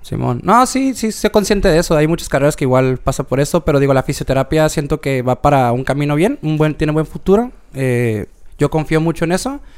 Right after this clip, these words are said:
Eh, y pues nada, o sea, me siento muy feliz de haber concluido y pues seguimos todavía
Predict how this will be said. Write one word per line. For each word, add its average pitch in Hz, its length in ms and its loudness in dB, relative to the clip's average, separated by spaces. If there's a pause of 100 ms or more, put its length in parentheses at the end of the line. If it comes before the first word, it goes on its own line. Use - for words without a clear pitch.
(420)
Eh, 123 300 -2
y 120 60 -2
pues 127 180 -2
nada, 233 260 4
o 220 40 0
sea, 151 220 0
me 135 180 -2
siento 147 180 -2
muy 175 140 4
feliz 208 560 2
de 139 200 2
haber 131 180 2
concluido 175 720 2
y 156 120 -6
pues 123 180 -4
seguimos 123 640 -8
todavía 135 640 0